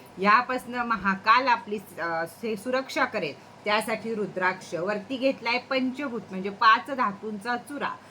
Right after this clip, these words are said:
आणि त्याच्यावर घेतलाय दोन हजार सव्व-, सव्वीस सालचा ग्रह येत आहे सूर्य, <coughs> सूर्य, तर त्यासाठी सिट्रिन घेतलेला आहे.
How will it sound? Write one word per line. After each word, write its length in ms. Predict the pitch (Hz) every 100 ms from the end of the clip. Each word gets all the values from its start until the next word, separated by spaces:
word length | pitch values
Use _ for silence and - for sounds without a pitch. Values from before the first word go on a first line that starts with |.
| - -
आणि 140 | 226
त्याच्यावर 540 | - 233 196 240 269 285
घेतलाय 460 | 254 208 180 185
दोन 240 | 185 214 226
हजार 260 | 208 247
सव्व-, 840 | - 247 214 - - - - - -
सव्वीस 400 | 214 202 214 285
सालचा 360 | 277 208 185 185
ग्रह 240 | 190 208
येत 200 | 208 185 -
आहे 240 | 156 165
सूर्य, 320 | 190 247 196 120 - - - - - -
<coughs> 60 | 719 605 - - - - - - - - - - - - - - - - -
सूर्य, 420 | 277 277 175 135 - - -
तर 40 |
त्यासाठी 640 | 233 240 262 294 262 262 254
सिट्रिन 420 | 269 - 175 160
घेतलेला 360 | 160 147 143
आहे. 80 | 156